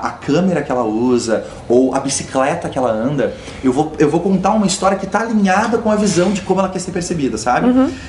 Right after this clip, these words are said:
Speaker 1: E quando você entende isso, eu acho que passa do porquê, mas quando você entende, é, é a aplicação prática do porquê,
Speaker 2: Uhum.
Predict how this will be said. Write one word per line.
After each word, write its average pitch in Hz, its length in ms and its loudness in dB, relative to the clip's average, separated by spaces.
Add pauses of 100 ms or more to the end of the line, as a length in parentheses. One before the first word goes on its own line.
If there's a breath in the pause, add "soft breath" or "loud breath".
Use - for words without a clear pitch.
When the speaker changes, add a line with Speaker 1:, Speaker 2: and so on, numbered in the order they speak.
Speaker 1:
E 151 180 0
quando 170 240 2
você 175 200 2
entende 190 480 2
isso, 196 180 0
eu 180 100 4
acho 180 140 2
que 185 60 -8
passa 180 200 0
do 175 80 -4
porquê, 170 440 -2 (360 loud breath)
mas 135 140 0
quando 156 140 -2
você 156 200 2
entende, 175 340 2
é, 151 120 0
é - 20 4
a 156 60 6
aplicação 185 440 0
prática 262 720 0
do 180 140 0
porquê, 220 360 0
Speaker 2:
Uhum. 285 300 2